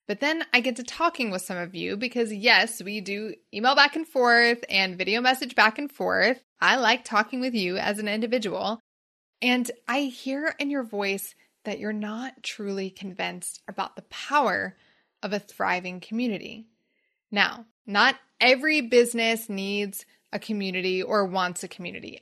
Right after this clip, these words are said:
and that's fine. I talk in other episodes about how to know if you really need a community or not. But there are five undeniable benefits of having a thriving community that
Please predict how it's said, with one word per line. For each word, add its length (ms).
and 220
that's 360
fine. 400
I 120
talk 400
in 240
other 340
episodes 500
about 220
how 220
to 80
know 140
if 160
you 100
really 220
need 180
a 80
community 440
or 80
not. 300
But 140
there 160
are 120
five 600
undeniable 880
benefits 720
of 80
having 420
a 60
thriving 460
community 640
that 120